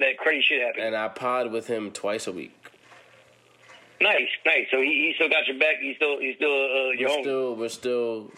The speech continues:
Speaker 2: hold, going strong. So
Speaker 1: Nah, that's, that's beautiful.
Speaker 2: you are a co-host. He's a co-host. Whenever y'all schedules click or whatever, hopefully, like you said, tomorrow. We usually record Mondays and Fridays, so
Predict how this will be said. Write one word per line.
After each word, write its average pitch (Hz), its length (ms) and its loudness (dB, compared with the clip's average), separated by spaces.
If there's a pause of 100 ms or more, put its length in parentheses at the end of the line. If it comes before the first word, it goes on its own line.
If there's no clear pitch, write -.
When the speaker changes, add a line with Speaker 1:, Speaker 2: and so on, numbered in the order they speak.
(200)
Speaker 2:
hold, 113 340 -2
going 113 220 2
strong. 82 420 -4
So 101 320 -2 (1080)
Speaker 1:
Nah, - 120 4
that's, 104 320 4
that's 135 200 4
beautiful. 135 360 0
Speaker 2:
you 151 360 0
are 160 400 4 (400)
a 123 80 0
co-host. 120 840 -2
He's 180 280 -2
a 156 60 2
co-host. 123 640 0 (140)
Whenever 131 420 0
y'all 139 280 0
schedules 135 520 -2
click 135 480 -2 (380)
or 120 80 0
whatever, 139 380 2 (200)
hopefully, 139 360 0
like 123 220 2
you 151 60 -2
said, 139 160 0
tomorrow. 127 280 2
We 131 120 0
usually 147 320 -2
record 127 360 0
Mondays 120 360 0
and 98 120 -2
Fridays, 110 400 0
so 98 160 -4